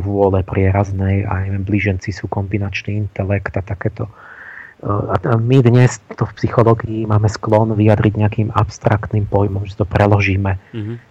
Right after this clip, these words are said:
Speaker 1: Ja neviem, že váhy by boli, e, z-, z-, e, niečo, čo, nejaká sila, ktorú by som povedal, že emocionálny proces,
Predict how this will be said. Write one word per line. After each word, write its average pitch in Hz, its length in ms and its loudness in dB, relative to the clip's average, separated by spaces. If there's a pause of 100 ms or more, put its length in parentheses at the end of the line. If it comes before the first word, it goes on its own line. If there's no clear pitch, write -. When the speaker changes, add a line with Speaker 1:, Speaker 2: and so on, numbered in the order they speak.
Speaker 1:
Ja 98 160 -2
neviem, 101 160 -2
že 98 160 0
váhy 104 640 4
by 107 160 0
boli, 104 320 -2
e, 104 40 -6 (1080)
z-, - 160 -20
z-, - 160 -14
e, - 100 -6 (540)
niečo, - 240 -12
čo, - 100 -8 (140)
nejaká 101 320 -4
sila, 101 240 -2
ktorú 98 240 -6
by 95 80 -6
som 104 80 -6
povedal, 101 240 -2
že - 80 -4
emocionálny 104 960 0
proces, 95 640 -6